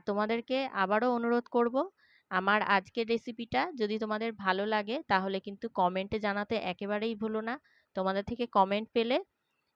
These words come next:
এই ভিডিও তৈরি করার জন্য অনেক বেশি মোটিভেশন পাই, অনেক বেশি উৎসাহ পাই। তো কমেন্টটা কিন্তু অবশ্যই করো। আর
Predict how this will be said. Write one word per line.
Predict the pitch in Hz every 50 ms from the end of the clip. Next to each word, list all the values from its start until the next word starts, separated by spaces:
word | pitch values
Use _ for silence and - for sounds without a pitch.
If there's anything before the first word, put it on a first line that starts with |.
| _ _ -
এই | 175 190 185 185 185 180 180
ভিডিও | 190 202 202 185 220 226 233
তৈরি | 226 226 220 214 226 220
করার | - 220 214 220 220 220 220 220 - _ _ _ _ _ -
জন্য | 196 180 202 202 202 208 233 277 285 -
অনেক | 185 190 196 214 214 196
বেশি | 190 202 202 - 254 240
মোটিভেশন | 208 190 180 - 185 180 190 185 - 202 196 202
পাই, | - 208 196 214 285 339 302
অনেক | 190 185 190 190 190
বেশি | 196 202 - 240
উৎসাহ | 214 190 180 - - 214 190 196 214 208
পাই। | - 220 214 262 339 - _ _ _ _ _ _ _ _ _ _ _ _ _ _ _ _ -
তো | 185 175 175 175 -
কমেন্টটা | 208 196 190 202 202 202 - 208
কিন্তু | 202 214 226 - 294
অবশ্যই | 240 196 170 170 180 - - 208 185 175
করো। | - - 156 151 160 180 - _ _ _ _ _ _ _ -
আর | - 180 180 175 175